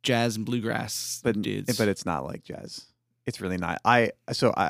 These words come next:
Speaker 2: I work at a jam band venue. <laughs>
Speaker 1: Yeah.
Speaker 2: And I, I'm just really not into that genre.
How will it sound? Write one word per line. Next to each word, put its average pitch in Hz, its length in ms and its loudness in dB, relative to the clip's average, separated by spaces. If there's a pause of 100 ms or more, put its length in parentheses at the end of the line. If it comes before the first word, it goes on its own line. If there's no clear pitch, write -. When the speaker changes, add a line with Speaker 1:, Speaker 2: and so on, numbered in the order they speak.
Speaker 2:
I 123 60 4
work 135 280 6
at 110 80 8
a 104 60 6
jam 98 280 2
band 92 380 2
venue. 98 400 -2
<laughs> - 60 2 (340)
Speaker 1:
Yeah. 165 260 6 (220)
Speaker 2:
And 139 100 4
I, 135 120 6 (160)
I'm 131 180 0
just 120 160 -6
really 110 220 0
not 101 200 0
into 107 200 -4
that 98 120 2
genre. 127 300 -6